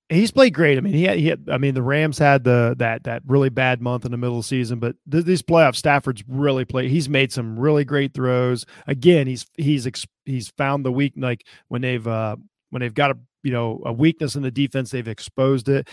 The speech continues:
He's taken chunks. He's done really good on third down. Uh, he had the one play last week that it wound up being nothing because,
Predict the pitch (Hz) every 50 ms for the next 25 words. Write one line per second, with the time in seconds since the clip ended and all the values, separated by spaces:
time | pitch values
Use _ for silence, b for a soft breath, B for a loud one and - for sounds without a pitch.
0 | B B - 151 - - - 175 160 - 113 107 - - 147 139 139 139 139 -
1 | - 131 110 185 175 156 139 127 147 156 160 143 127 127 139 135 131 123 113 104
2 | - 131 131 131 120 110 117 120 120 120 123 123 120 b b b b b _ 135
3 | 127 127 120 160 180 160 147 139 131 143 156 165 147 160 165 156 143 143 143 147
4 | 139 - 156 156 160 - _ 147 131 123 b b b b b _ 143 139 131 143
5 | 143 151 147 143 139 139 147 143 131 131 135 143 - - 151 143 135 123 117 -
6 | - 135 127 123 123 120 117 107 - - - -